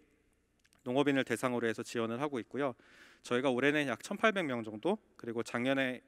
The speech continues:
여성 농업인 지원 비율은 약 이십 프로인 삼백 명 정도였습니다. 또한 이 제도를 창업 자금 지원,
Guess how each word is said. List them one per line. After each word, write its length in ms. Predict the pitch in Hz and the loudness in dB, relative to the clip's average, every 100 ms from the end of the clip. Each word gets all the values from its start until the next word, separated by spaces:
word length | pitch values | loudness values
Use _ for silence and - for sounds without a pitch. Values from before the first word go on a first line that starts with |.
| - | -8
여성 240 | 120 175 | -2 0
농업인 340 | 170 151 131 120 | 2 0 -2 -6
지원 280 | - 120 | -2 -2
비율은 300 | 107 113 110 | -2 -4 -4
약 160 | 104 101 | -6 -6
이십 240 | 104 - | -8 -10
프로인 420 | - 110 107 123 156 | -8 -6 -4 -6 -6
삼백 380 | - 202 214 | -6 -2 -2
명 120 | 135 107 | -4 -10
정도였습니다. 680 | 101 101 92 101 95 101 - _ _ _ - - - _ | -8 -8 -8 -10 -4 -4 -4 _ _ _ -20 -20 -20 _
또한 220 | 180 190 | 6 6
이 120 | 131 135 | 6 4
제도를 560 | 120 123 123 131 110 - - _ | 2 2 2 2 0 -4 -20 _
창업 300 | - 226 262 | 4 6 6
자금 280 | - 156 135 | 4 2 2
지원, 360 | - 117 139 | 0 2 2